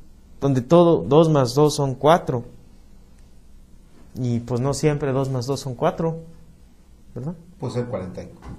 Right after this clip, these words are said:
Speaker 2: puede ser, este, veintidós. <laughs> Digo, yo decía otra cosa.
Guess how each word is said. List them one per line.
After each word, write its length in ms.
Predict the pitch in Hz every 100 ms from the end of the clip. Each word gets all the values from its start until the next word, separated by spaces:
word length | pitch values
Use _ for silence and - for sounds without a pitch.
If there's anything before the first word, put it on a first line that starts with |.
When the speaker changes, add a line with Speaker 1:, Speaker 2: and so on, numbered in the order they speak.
| -
Speaker 2:
puede 180 | 123
ser, 200 | - 117
este, 420 | 101 - 104 87 85 - - - - - _ -
veintidós. 680 | 113 104 107 107 139 165 - - - -
<laughs> 380 | - - - -
Digo, 200 | 156 151
yo 160 | 147 160
decía 300 | 156 262 233
otra 240 | - - -
cosa. 380 | - - - -